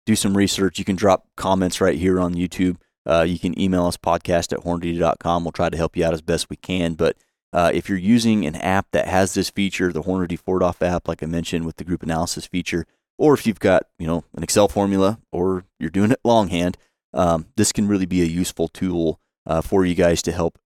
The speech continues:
analyze, uh, your, your actual capability with you and your rifle system. So with that, I wanna shift gears one last time,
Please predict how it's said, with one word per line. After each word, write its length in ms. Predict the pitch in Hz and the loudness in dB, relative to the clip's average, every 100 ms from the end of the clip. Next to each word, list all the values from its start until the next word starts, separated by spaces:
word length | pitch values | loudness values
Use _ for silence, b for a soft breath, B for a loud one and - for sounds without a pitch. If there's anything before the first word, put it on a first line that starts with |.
| - | -10
analyze, 720 | 95 101 95 90 82 80 - - _ _ - | -6 -4 -2 0 0 -2 -6 -12 _ _ -8
uh, 240 | 76 71 65 _ _ | -2 -2 -4 _ _
your, 240 | 85 80 - | -8 -8 -4
your 160 | 85 - | -6 -2
actual 480 | 85 92 - 90 82 | -4 -4 -4 -6 -6
capability 840 | - 92 76 87 80 80 78 - | -2 -2 -2 -4 -4 -4 -8 -10
with 180 | - 78 | -14 -10
you 240 | 90 85 80 | -6 -4 -4
and 240 | 78 80 | -4 -8
your 100 | 76 | -4
rifle 340 | 76 71 - | -2 -4 -6
system. 320 | - 69 - _ | -12 -12 -12 _
So 260 | - 87 82 _ _ _ | -4 -2 -2 _ _ _
with 120 | 90 | 0
that, 220 | 110 104 | 4 4
I 20 | 87 | 4
wanna 180 | 95 92 | 0 -2
shift 300 | - 92 - | -2 -4 -2
gears 200 | 90 80 | -4 -4
one 300 | - 82 139 | -4 -2 0
last 320 | 170 87 85 - | 0 0 -2 -4
time, 320 | 80 76 | -4 -4